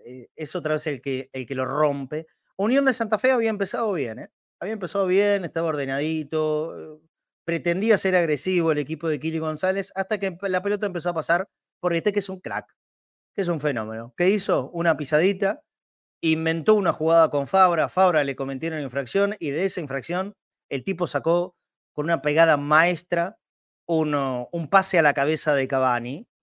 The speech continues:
y después deriva en el gol de Rojo. Porque decirle centro a eso es,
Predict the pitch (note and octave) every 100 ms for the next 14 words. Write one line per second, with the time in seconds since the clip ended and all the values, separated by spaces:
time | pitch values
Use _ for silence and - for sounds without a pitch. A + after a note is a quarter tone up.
0 | - D3+ C3+ D#3+ C#3+ C#3+ D3+ D3+ C#3 C3
1 | C3+ B2+ A#2 A2+ - A2+ _ _ _ C3
2 | C3 C#3 C#3+ D3 A3 G#3 G3+ F3 F3 -
3 | G#3+ A#3 A3 F3 F3 G3+ A#3+ A3+ F#3 C#3+
4 | C#3+ D#3 C#3 -